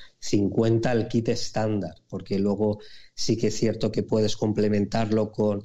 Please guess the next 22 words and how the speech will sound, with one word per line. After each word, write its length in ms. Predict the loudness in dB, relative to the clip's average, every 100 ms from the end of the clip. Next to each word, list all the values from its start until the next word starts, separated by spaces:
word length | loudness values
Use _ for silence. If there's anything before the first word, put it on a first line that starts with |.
| -10 -18 -14
eh, 380 | -2 0 2 2
un 240 | 2 2 2
kit 180 | 2
motero 540 | 2 0 2 2 2 0
que 120 | -2
te 120 | -2
viene 240 | -2 -2 -2
con 160 | -4
soportes, 640 | -4 -4 0 0 0 -2 -2
el 160 | -4
kit 220 | -2 -2 0
de 100 | 0
bici, 500 | 2 0 2 2 2
el 140 | 0
kit 220 | 0 0
de, 280 | 2 2 0 -4 -10 _ _ _
eh, 240 | -2 0 2
esquí, 420 | -2 2 4 4
eh, 520 | 0 -6 -8 -6 -8 -6
con 440 | 0 2 2 0
accesorios 720 | -2 -2 0 0 2 4 2 0
específicos, 1000 | 0 0 2 0 2 0 2 -2 -2